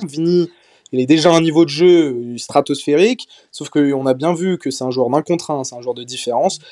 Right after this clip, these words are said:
Est-ce que c'est le joueur qui pourra faire la différence dans la surface sur une saison de trente-huit matchs plus Ligue des Champions ?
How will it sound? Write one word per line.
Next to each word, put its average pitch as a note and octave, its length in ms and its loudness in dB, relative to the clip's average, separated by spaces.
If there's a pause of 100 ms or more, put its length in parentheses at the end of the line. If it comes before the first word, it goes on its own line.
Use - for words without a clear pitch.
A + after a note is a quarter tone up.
(140)
Est-ce C3+ 200 -2
que D#3 160 4
c'est C#3 160 -2
le B2+ 120 0
joueur C3+ 220 -2
qui B2+ 100 -12
pourra A#2 180 -4
faire A#2 140 -2
la A#2 100 0
différence C3+ 440 -2
dans C#3 120 2
la C#3+ 100 4
surface D3 420 0
sur - 160 -12 (240)
une D#3 120 -2
saison D3 360 -2
de A#2+ 100 -6
trente-huit F3 440 -4
matchs D#3 380 0
plus E3 500 -4
Ligue C#3 180 -2
des C#3 100 4
Champions ? C3+ 400 0